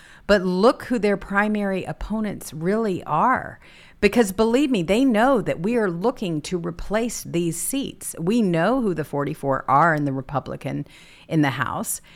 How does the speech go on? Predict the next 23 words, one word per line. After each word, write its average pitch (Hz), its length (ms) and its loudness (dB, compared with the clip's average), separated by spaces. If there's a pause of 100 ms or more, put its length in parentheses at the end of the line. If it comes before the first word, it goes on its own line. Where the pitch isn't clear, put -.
(140)
And 185 220 6
then 190 160 4
we 190 120 2
also 180 480 2
know 156 200 0
what's 156 240 -4
going 156 260 0
on 151 160 2
in 151 80 0
the 151 80 0
Senate. 247 420 -4
The 160 120 -2
Senate 262 380 2
is 147 200 -4
a 143 60 -6
c-, - 40 -10 (340)
complete 208 580 -4
chaos. 156 520 -6
It 175 100 -4
is 170 140 -2
one 190 180 0
hundred 269 320 2
percent 196 720 -4